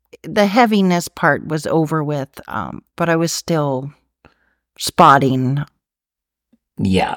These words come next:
Speaker 2: so <laughs> that's even more amazing.
Speaker 1: Yeah.
Speaker 2: No, like I said, I don't think I could have finished this, this one. I'm sure I would have done okay on the bike 'cause I'm used
Speaker 1: I
Speaker 2: to
Speaker 1: wonder how many
Speaker 2: riding it.
Speaker 1: people actually D N F'd. Would it say?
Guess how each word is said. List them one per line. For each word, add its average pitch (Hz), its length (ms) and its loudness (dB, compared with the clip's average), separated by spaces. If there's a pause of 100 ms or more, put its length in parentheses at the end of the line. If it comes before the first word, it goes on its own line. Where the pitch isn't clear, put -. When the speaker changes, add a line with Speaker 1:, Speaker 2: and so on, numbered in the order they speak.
Speaker 2:
so 92 680 2 (480)
<laughs> - 0 - (180)
that's 143 440 2
even 98 260 4
more 95 220 8
amazing. 80 580 0 (220)
Speaker 1:
Yeah. 151 540 6 (280)
Speaker 2:
No, 73 320 0
like 87 200 4
I 87 40 6
said, 82 240 2
I 80 120 4
don't 87 180 4
think - 180 0
I 76 120 2
could - 160 -4
have - 80 -6
finished 76 380 0
this, - 340 -4 (420)
this 78 240 0
one. 71 240 -4 (1300)
I'm 92 120 -2
sure 104 200 6
I 98 60 8
would 95 140 6
have 87 80 2
done 90 140 4 (120)
okay 90 160 2
on 85 140 2
the 78 80 -2
bike 76 280 0
'cause 85 160 -6
I'm 85 140 0
used 85 220 -2
Speaker 1:
I - 20 8
Speaker 2:
to 233 60 8
Speaker 1:
wonder 302 240 6
how 262 160 2
many 233 140 6
Speaker 2:
riding 180 140 2
it. 202 40 6
Speaker 1:
people 208 120 4
actually 175 440 4
D 160 240 4
N 151 160 4
F'd. 110 380 -2 (180)
Would 160 140 4
it 113 140 0
say? 165 480 0